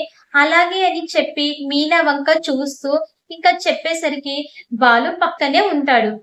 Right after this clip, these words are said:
బాలు పక్కనే ఉండేసరికి, "ఏంటమ్మా మీనా, ఇక్కడే కూర్చొని పోయావా? అలా వెళ్దాం" అనగానే, "లేదు పిన్ని, నేను ఈయనకి తోడుగా ఇక్కడే కూర్చుంటూ ఉంటాను. ఈయన మళ్ళీ ఒంటరిగా ఉండడం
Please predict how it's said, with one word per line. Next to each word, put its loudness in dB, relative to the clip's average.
బాలు 2
పక్కనే -2
ఉండేసరికి, -2
"ఏంటమ్మా 2
మీనా, 2
ఇక్కడే 2
కూర్చొని -2
పోయావా? 4
అలా 2
వెళ్దాం" 4
అనగానే, 0
"లేదు 4
పిన్ని, 0
నేను 0
ఈయనకి 0
తోడుగా 4
ఇక్కడే 0
కూర్చుంటూ -2
ఉంటాను. 2
ఈయన 2
మళ్ళీ 0
ఒంటరిగా 2
ఉండడం 2